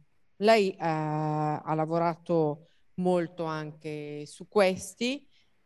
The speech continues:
L'Italia è in prima fila con lo sviluppo di un prodotto che secondo le previsioni,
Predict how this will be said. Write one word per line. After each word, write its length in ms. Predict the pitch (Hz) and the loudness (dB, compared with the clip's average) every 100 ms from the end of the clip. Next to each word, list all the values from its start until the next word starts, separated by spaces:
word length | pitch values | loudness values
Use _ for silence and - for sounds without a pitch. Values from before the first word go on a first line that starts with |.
| _ | _
L'Italia 520 | 175 170 214 202 175 170 | -6 0 2 2 -2 -6
è 40 | |
in 140 | 165 | -8
prima 300 | - 180 202 | -12 -10 -8
fila 560 | 220 - 262 269 240 185 | -8 -4 -4 -2 -2 -4
con 160 | 180 165 | -6 -10
lo 100 | 160 | -10
sviluppo 680 | - 175 170 165 - 180 | -8 -4 -4 -4 -6 -4
di 120 | 165 175 | -2 -2
un 120 | 165 | 0
prodotto 420 | 185 175 180 185 | 0 0 0 -2
che 100 | 175 | -6
secondo 380 | 170 165 175 165 | -8 -6 -2 -2
le 80 | 170 | -4
previsioni, 800 | 208 220 226 165 165 170 175 | -4 -6 -6 -8 -8 -6 -8